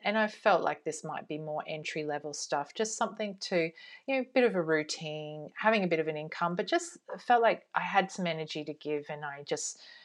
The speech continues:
needed to find something. And, you know, one of the jobs I went for is a coffee distributor, you know, so it was things like that. But also I decided at one stage to look into teaching, uh, 'cause I,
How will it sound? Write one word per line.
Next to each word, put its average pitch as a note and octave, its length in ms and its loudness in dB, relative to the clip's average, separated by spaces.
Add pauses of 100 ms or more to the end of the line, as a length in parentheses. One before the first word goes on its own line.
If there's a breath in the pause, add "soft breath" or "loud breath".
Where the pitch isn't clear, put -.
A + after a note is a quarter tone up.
(120)
needed D#3+ 340 0
to D#3 60 -4
find D3 300 -4
something. D3 640 -4
And, D3 240 -4 (800)
you E3+ 80 4
know, E3 100 6
one E3+ 160 8
of E3 60 6
the E3 80 8
jobs D3+ 320 4
I D3+ 80 4
went D3+ 240 -2
for D3 260 -2
is C#3+ 180 -4
a C#3 180 -2 (300 loud breath)
coffee F3 340 4
distributor, - 800 -2
you F3 240 -2
know, D3+ 160 4
so F3 200 8
it E3+ 40 10
was F3 140 6
things A#3+ 260 4
like D#3+ 200 6
that. E3+ 220 6 (360 loud breath)
But D#4+ 100 4
also G#4+ 260 2 (200)
I - 120 2
decided G#3 400 2
at F3+ 100 -4
one F#3 160 0
stage F3 600 -2 (140)
to F3 200 -2
look E3+ 220 0
into D#3+ 260 -8
teaching, C#3+ 800 -6
uh, D3 300 -12
'cause D#3 320 -2
I, D3+ 340 -2